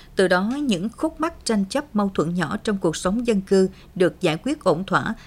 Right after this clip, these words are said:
tránh tình trạng đơn thư vượt cấp, tạo sự đoàn kết trong nhân dân. Với những nỗ lực vừa nêu, các cấp hội luật gia trong tỉnh đã trở thành chiếc cầu nối đưa pháp luật đến gần dân hơn.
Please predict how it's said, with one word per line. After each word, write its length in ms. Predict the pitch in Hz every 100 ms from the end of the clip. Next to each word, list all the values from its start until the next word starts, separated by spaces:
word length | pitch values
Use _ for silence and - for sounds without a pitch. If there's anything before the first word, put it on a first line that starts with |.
| -
tránh 220 | 196 233
tình 180 | - 185
trạng 280 | 160 151 151 196
đơn 140 | 220
thư 160 | 214 196
vượt 200 | 180 160
cấp, 160 | - 294 - -
tạo 180 | 160 151
sự 160 | -
đoàn 180 | 175 156 151
kết 300 | 214 277 -
trong 220 | 202 180
nhân 160 | 180 175
dân. 200 | 180 175 - - - - - - - - - -
Với 160 | 226
những 320 | 254 175 208
nỗ 100 | 226
lực 280 | 220 214 170
vừa 120 | 185
nêu, 280 | 175 202 208 196 - -
các 140 | 269
cấp 160 | 277 320
hội 140 | 202
luật 180 | 180 175 -
gia 200 | 208 208
trong 240 | 196 208
tỉnh 300 | 190 156 196 190
đã 160 | 165 196
trở 100 | -
thành 280 | 185 185 160
chiếc 220 | - 294
cầu 180 | 202 170
nối 320 | 175 196 285 294 - -
đưa 160 | 196
pháp 240 | 190 294 226
luật 160 | 170 -
đến 220 | 175 196
gần 360 | 262 220 180 165
dân 160 | 190 190
hơn. 220 | 190 180